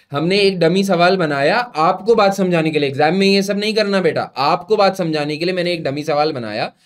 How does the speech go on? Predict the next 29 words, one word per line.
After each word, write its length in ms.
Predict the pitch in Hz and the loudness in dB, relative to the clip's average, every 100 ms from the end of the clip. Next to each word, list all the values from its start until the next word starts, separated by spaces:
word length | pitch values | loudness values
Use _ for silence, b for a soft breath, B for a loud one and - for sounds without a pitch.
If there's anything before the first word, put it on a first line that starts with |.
| b b - | b b -6
मैंने 180 | 135 156 | -2 2
बोला 200 | 170 196 | 4 4
एक 220 | 196 190 | 2 2
एसेट 420 | 143 - 190 175 | 0 0 -2 -2
है, 240 | 135 156 | 0 0
मिसालन 500 | 208 156 147 147 175 | 0 -2 -2 0 0
हमने 220 | 165 160 180 | -2 -2 0
वो 120 | 180 | 0
लीज 380 | 170 147 156 - | 0 -4 -4 -4
पे 80 | |
लिया 280 | 175 147 139 | -4 0 0
था, 220 | 135 170 175 | 0 0 0
ए-, 280 | 175 151 156 | -2 -4 -2
एक 180 | 160 | 0
लाख 160 | 170 170 | 0 0
डॉलर 260 | 156 151 160 | 2 2 0
का 160 | 165 | 0
एसेट 260 | 131 160 170 | 0 0 0
है, 80 | 196 | 0
लीज 320 | 151 147 143 | -2 -6 -6
पे 60 | 165 | -2
लिया 180 | 156 | -2
था 120 | 151 170 | -2 -4
चार 220 | 139 120 | -4 -6
साल 240 | 131 131 | -4 -6
के 120 | 131 | -6
लिए। 180 | 190 247 B B B 165 | -8 -10 B B B -8
लीज 360 | 131 185 220 196 | -2 0 2 2
रेंटल 480 | 185 190 208 208 | 0 0 0 -2